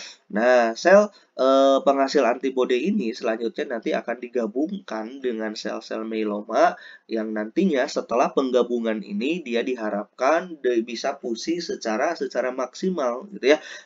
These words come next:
Nah, secara fusi secara maksimal ini artinya apa? Benar-benar terjadi persatuan antara sel-sel penghasil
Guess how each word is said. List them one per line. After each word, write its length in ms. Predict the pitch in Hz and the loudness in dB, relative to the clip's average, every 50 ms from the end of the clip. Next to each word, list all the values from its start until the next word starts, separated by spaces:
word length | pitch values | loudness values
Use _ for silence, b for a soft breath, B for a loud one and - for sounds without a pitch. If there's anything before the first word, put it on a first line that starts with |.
| B - | B -6
Nah, 160 | 107 107 110 | -4 -4 -4
secara 440 | - - 131 - - 156 190 202 202 | -4 -6 -4 0 2 2 2 2 0
fusi 360 | - - 165 160 - 165 - | 2 0 0 2 2 -2 0
secara 240 | - 156 143 147 143 | 2 0 2 2 0
maksimal 400 | 139 135 - - 147 139 135 127 117 | -2 -4 -4 -4 -6 -4 -2 -2 -2
ini 160 | 117 139 190 | -2 -2 -2
artinya 480 | 180 139 - - 156 170 190 190 196 190 | -2 -2 -2 -4 -4 -2 0 0 -2 -2
apa? 240 | - - 170 156 B B B B | 0 0 0 0 B B B B
Benar-benar 880 | _ 147 147 151 180 196 208 202 175 156 143 139 123 127 143 156 - - | _ 2 2 4 4 4 2 2 0 -2 -4 -2 0 0 0 0 0 -2
terjadi 480 | - 151 147 131 123 120 117 147 160 | -4 -6 -4 -2 -2 -2 0 0 -2
persatuan 800 | 165 - - - - 123 120 - - 107 107 107 107 120 143 160 - - | -2 -4 -8 -4 -4 -4 -4 -4 -6 -6 -6 -2 -2 -4 -4 -6 -8 -8
antara 560 | 120 120 120 _ - 117 113 117 135 151 156 | -8 -8 -8 _ -6 -6 -4 -2 -4 -4 -4
sel-sel 480 | - 135 120 117 113 - 123 117 117 - | -4 -4 -4 -4 -4 -4 -6 -6 -6 -6
penghasil 400 | - 113 113 113 113 - 123 | -8 -6 -6 -8 -6 -6 -6